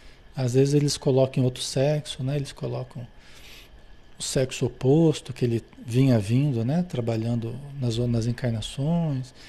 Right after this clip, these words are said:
Eles tentam várias formas de, de ocultar. E, e algumas vezes os espíritos acham. Porque eles sentem o, o cheiro, né? Eles são atraídos pelas vibrações daquele espírito, tá? Então,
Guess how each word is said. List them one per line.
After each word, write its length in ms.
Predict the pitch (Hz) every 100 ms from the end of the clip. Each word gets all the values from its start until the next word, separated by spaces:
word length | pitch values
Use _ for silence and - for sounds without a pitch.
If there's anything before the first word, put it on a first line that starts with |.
| - - - -
Eles 160 | 214
tentam 360 | - 240 240 185
várias 400 | 170 214 196 -
formas 440 | - 156 165 160
de, 280 | 151 165 147
de 140 | 123
ocultar. 680 | 160 - 185 185 - 120 120 - - - - - - - - - -
E, 400 | 123 123 127 127
e 80 | 131
algumas 400 | 139 127 151 135
vezes 320 | 117 120 123
os 120 | 131 135
espíritos 520 | 135 - 120 147 147
acham. 420 | 147 120 - - - - - - - - -
Porque 80 | -
eles 200 | 131 139
sentem 640 | - 165 156 - 143 127 - - - - - - - - - -
o, 40 | 147
o 40 |
cheiro, 600 | - - - 165 151 131
né? 220 | 139 170
Eles 160 | 143 123
são 180 | - 147
atraídos 600 | 147 160 135 147 135 -
pelas 320 | 139 127 113
vibrações 880 | 127 127 120 - - 139 139 131 120
daquele 340 | 117 123 117
espírito, 580 | 120 - 135 123 127 - -
tá? 200 | 131 156 - - - - - - - - - -
Então, 540 | 123 123 131 123 139